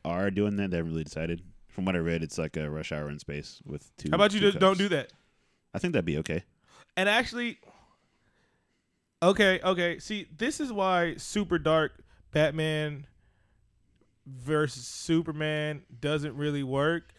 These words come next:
Speaker 2: is because the Justice League is kinda lighthearted too. Yes, you have Superman nostalgic, but Superman's be smiling and shit like that. Superman has fun. He's the biggest, he's the baddest motherfucker in the galaxy.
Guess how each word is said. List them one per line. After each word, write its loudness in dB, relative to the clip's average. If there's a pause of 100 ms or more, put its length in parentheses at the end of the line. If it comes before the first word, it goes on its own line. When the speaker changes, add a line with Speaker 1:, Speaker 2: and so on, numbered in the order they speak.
(300)
Speaker 2:
is -2
because 0 (140)
the -6
Justice 0
League 4
is 2
kinda 0
lighthearted 0
too. -2 (560)
Yes, 2
you 0
have 2 (140)
Superman 0
nostalgic, 0
but -4
Superman's -6
be -8
smiling -2
and -12
shit -8
like -10
that. -6
Superman -4
has 0
fun. -2
He's -4
the -10
biggest, -4 (280)
he's -4
the -4
baddest 6
motherfucker 2
in -2
the -2
galaxy. 0